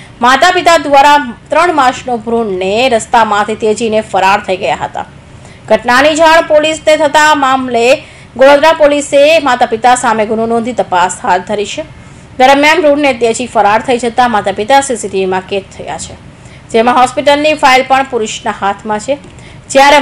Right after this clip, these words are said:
મહિલા ભ્રૂણ બહાર કાઢીને ફેંકી રહી છે. પોલીસે સી સી ટી વીના આધારે તપાસ શરૂ કરી છે. બાળકને તરછોડવાની ઘટનાઓ તો છાસવારે સામે આવતી હોય છે,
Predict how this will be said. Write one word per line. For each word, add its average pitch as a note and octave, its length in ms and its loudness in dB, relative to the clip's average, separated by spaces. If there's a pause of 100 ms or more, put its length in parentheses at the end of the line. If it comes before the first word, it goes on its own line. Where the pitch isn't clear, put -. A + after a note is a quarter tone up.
મહિલા C4+ 400 2
ભ્રૂણ D4+ 320 -2
બહાર B3+ 240 0 (100)
કાઢીને A3 480 -4
ફેંકી F#3 280 -6
રહી D3+ 200 -14
છે. - 160 -18 (640)
પોલીસે D#4+ 500 4
સી D4+ 180 -6
સી D4 80 -4
ટી C#4+ 220 -2
વીના C#4 300 0
આધારે A#3 360 2
તપાસ G3 460 -2
શરૂ D#3+ 320 -6
કરી C3 280 -8
છે. - 120 -20 (280)
બાળકને D#4 480 2
તરછોડવાની D#4 680 0
ઘટનાઓ C4 460 0 (100)
તો C#4+ 80 2 (140)
છાસવારે A3+ 680 0
સામે E3+ 300 -6
આવતી F#3+ 400 -10
હોય - 220 -16
છે, - 80 -18